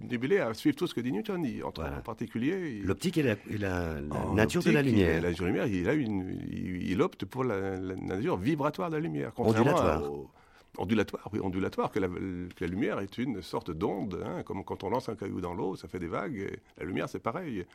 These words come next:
Speaker 1: Mais à cette époque-là, non, Newton disait que c'était des petits grains de matière. Des
Speaker 2: Corpusculaire, c'était la théorie
Speaker 1: corpusculaire,
Speaker 2: corpusculaire.
Speaker 1: c'était, et il y avait juste Huygens avant qui avait dit aussi que c'était des vibrations. Donc le débat vibration, particules ou ondes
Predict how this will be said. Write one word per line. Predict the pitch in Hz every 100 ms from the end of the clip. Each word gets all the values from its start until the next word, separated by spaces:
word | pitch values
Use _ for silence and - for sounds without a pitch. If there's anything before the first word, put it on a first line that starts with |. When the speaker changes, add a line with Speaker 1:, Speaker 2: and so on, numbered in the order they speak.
| _
Speaker 1:
Mais | -
à | 76
cette | -
époque-là, | 85 - 85
non, | - - 98
Newton | 95 139 131
disait | 151
que | 151
c'était | 101
des | 101
petits | - 190
grains | 170 170
de | 190
matière. | 175 - 147 147
Des | 131
Speaker 2:
Corpusculaire, | 101 87 - 107 92 101
c'était | 101 -
la | 95
théorie |
Speaker 1:
corpusculaire, | 90 92 131 147 123 135
Speaker 2:
corpusculaire. | - - - 101 - 80
Speaker 1:
c'était, | - - 98
et |
il |
y |
avait | 101
juste | 98 165 104
Huygens | 113 120 208 165
avant | 95 170
qui | - -
avait | 98
dit | 95 190
aussi | 135 190
que | -
c'était | 110 123
des | 98
vibrations. | 101 110 147 208
Donc | 160 113
le | 117
débat | 120 117 147 113
vibration, | 120 113 113 - 151 151
particules | - - 208 - 147 160 123
ou | 117
ondes | 180 185